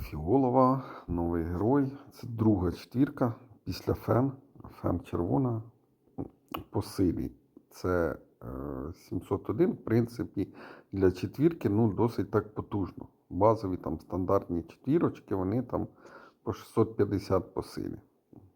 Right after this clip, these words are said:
Фантомні крила. Зей. Клас.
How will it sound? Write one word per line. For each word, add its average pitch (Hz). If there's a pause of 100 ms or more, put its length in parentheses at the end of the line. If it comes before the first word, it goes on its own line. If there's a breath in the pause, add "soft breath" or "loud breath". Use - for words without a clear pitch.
(1700 soft breath)
Фантомні 92
крила. 71 (840 soft breath)
Зей. 76 (380)
Клас. 85